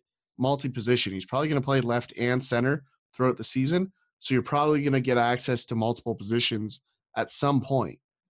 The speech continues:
And the deeper the league, the more valuable that is. So the other guy in this group that I think it's worth drawing some attention to is Will Myers. A lot of people look at him and have said,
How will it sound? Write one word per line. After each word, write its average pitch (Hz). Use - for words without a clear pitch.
And 120
the 120
deeper 139
the 127
league, 127
the 120
more 117
valuable 117
that 110
is. 110
So 117
the 143
other 190
guy 190
in 175
this 147
group 139
that 135
I 131
think 143
it's 143
worth 135
drawing 123
some 120
attention 123
to 117
is 107
Will 120
Myers. 110
A -
lot 139
of 139
people 156
look 147
at 139
him 135
and 127
have 123
said, 123